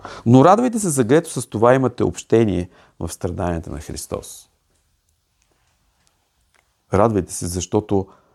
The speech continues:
а, така вие разбирате и Х-, и Христос на какво е бил положен, подложен, омразата, която той е изпитвал върху себе си. И вие ставате съпричастни на тази омраза и фактически това ви прави Христови.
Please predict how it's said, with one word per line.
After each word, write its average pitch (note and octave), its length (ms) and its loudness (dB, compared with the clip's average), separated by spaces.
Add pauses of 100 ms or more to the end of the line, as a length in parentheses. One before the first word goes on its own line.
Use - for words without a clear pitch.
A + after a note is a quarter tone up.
(480)
а, E2 340 -4 (760)
така A#2 300 2
вие A2+ 280 4
разбирате G2 720 0 (1040)
и G#2+ 80 -6
Х-, - 240 -10
и G#2 60 -4
Христос C#3 420 0
на A#2 100 -4
какво - 280 0
е - 20 0
бил F#2 240 0
положен, E2+ 560 -4 (240)
подложен, F2 520 -2 (380)
омразата, G#2 440 0
която G#2 260 -6
той G#2+ 180 0
е - 20 2
изпитвал F2+ 440 -6
върху E2 260 -8
себе D#2+ 280 -4
си. C#3+ 260 -14 (840)
И G2 400 0
вие A2 300 2
ставате C3+ 380 0
съпричастни A#2 640 -4
на G2 120 -6
тази G2 260 0
омраза A2+ 360 0
и A#2+ 40 -4
фактически B2+ 420 -6
това C#3 160 0
ви C#3 140 -2
прави C#3 280 2
Христови. C#3+ 640 -2